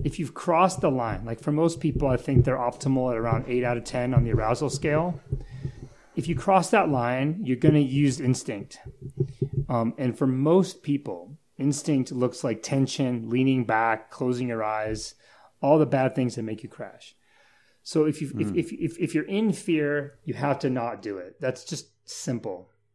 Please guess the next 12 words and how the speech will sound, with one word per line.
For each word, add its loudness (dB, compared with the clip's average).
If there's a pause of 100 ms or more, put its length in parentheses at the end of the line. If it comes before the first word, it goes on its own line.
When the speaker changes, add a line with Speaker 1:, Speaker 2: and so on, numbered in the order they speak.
Speaker 1:
Um, -8
and 0
of 0
course, 0
then 0
the -2
next -2
question -2
is, -12
like, -6
well, -2 (1200)
do, 2